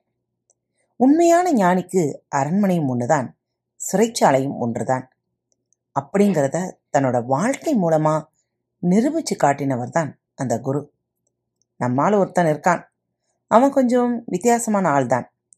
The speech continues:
அடிக்கடி திருடுவான், மாட்டிக்குவான், ஜெயிலுக்கு போவான். "என்னப்பா இப்படி பண்றீன்னு?" கேட்டா, "ஜெயிலுங்கிறது எனக்கு மாமனார் வீடு மாதிரி" அப்படிம்பான். "நிஜமாவா அப்படி சொல்ற?"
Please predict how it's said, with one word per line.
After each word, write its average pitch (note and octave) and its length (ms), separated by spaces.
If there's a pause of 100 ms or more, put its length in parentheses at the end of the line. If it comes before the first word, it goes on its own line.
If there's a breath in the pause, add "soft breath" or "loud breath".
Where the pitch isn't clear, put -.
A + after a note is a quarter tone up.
(200)
அடிக்கடி D#3 500
திருடுவான், C3+ 600 (420)
மாட்டிக்குவான், F3+ 580 (460)
ஜெயிலுக்கு D#3 440
போவான். D3+ 580 (480)
"என்னப்பா F3 680
இப்படி D#3 300
பண்றீன்னு?" C#3+ 540
கேட்டா, C3 540 (680)
"ஜெயிலுங்கிறது B3+ 760
எனக்கு A#3 640
மாமனார் F#3+ 540
வீடு C#3 160
மாதிரி" C#3 540
அப்படிம்பான். B2+ 500 (880)
"நிஜமாவா F#3 500
அப்படி A#3+ 300
சொல்ற?" A#3+ 240